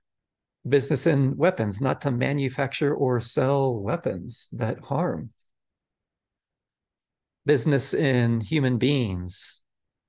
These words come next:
you know, probably at that time, since there was still slavery, slave trade or slave labor. In our times, maybe business that takes advantage of others in these ways,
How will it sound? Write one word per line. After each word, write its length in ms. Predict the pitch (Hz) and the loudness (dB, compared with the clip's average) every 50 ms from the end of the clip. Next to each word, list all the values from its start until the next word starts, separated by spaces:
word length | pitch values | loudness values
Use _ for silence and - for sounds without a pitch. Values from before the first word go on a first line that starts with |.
| _ _ _ _ _ _ _ - | _ _ _ _ _ _ _ -14
you 80 | 139 | -12
know, 120 | 120 117 123 | -10 -10 -10
probably 380 | 120 - 127 123 117 120 113 | -4 -2 0 0 2 2 0
at 80 | 110 - | 0 0
that 160 | - 120 117 - | -2 -2 -2 0
time, 460 | - 123 113 110 107 107 - 113 - _ _ - | 0 0 2 2 0 -2 -4 -6 -10 _ _ -8
since 220 | - 135 117 - | -6 -6 -2 0
there 100 | 143 123 | 0 0
was 120 | 113 107 | 0 0
still 200 | - - 139 110 | 0 0 0 -2
slavery, 420 | - - 143 135 127 120 120 104 101 | 0 0 0 0 0 0 -2 -2 -4
slave 360 | 101 - 131 120 117 110 - | -2 0 0 0 0 0 -2
trade 340 | - 131 120 117 123 123 117 | -2 0 2 2 2 0 0
or 80 | 98 | -2
slave 280 | 95 - - 120 110 104 | -4 -2 -2 -2 -2 -2
labor. 460 | 107 107 110 110 113 120 120 120 120 120 - _ _ _ _ - - _ _ _ _ _ _ _ _ _ _ _ _ _ _ _ _ _ _ _ _ _ _ _ _ _ _ _ _ _ _ _ | -2 -2 -2 -2 -2 -2 -4 -4 -6 -10 -14 _ _ _ _ -20 -20 _ _ _ _ _ _ _ _ _ _ _ _ _ _ _ _ _ _ _ _ _ _ _ _ _ _ _ _ _ _ _
In 120 | 143 135 120 | 0 2 4
our 200 | 123 123 127 127 | 4 4 2 2
times, 480 | 127 - 139 135 127 123 120 117 - - | 0 -2 0 0 0 0 0 -2 -2 -2
maybe 600 | 139 123 120 120 120 120 113 110 107 113 - - - _ _ _ _ _ - 127 | 0 0 2 2 2 2 2 2 0 -2 -6 -8 -14 _ _ _ _ _ -6 0
business 640 | 123 135 135 131 143 143 135 123 - - - - - - | 2 2 2 2 0 0 -2 -2 -2 -4 -6 -8 -8 -8
that 340 | 135 117 117 113 120 117 - | -2 0 0 0 0 0 0
takes 340 | 135 131 120 117 - - | 0 0 0 0 -2 -4
advantage 500 | 135 107 107 113 117 147 151 120 95 98 | -2 -2 0 0 2 2 2 0 0 -2
of 100 | 107 95 | -4 -4
others 540 | 104 98 95 - - 143 135 - - - - _ _ _ _ _ _ _ _ _ _ _ _ _ _ _ _ _ _ _ _ _ _ _ _ _ _ _ _ _ _ _ _ _ _ _ _ _ - | -4 -4 -6 -6 -6 -4 -4 -6 -6 -8 -12 _ _ _ _ _ _ _ _ _ _ _ _ _ _ _ _ _ _ _ _ _ _ _ _ _ _ _ _ _ _ _ _ _ _ _ _ _ -8
in 160 | 139 120 110 | -6 -4 -2
these 260 | 104 104 98 98 98 | -2 -2 -2 -2 -2
ways, 500 | 123 120 - - - - - - - - | -2 -2 -2 -2 -4 -6 -8 -12 -14 -16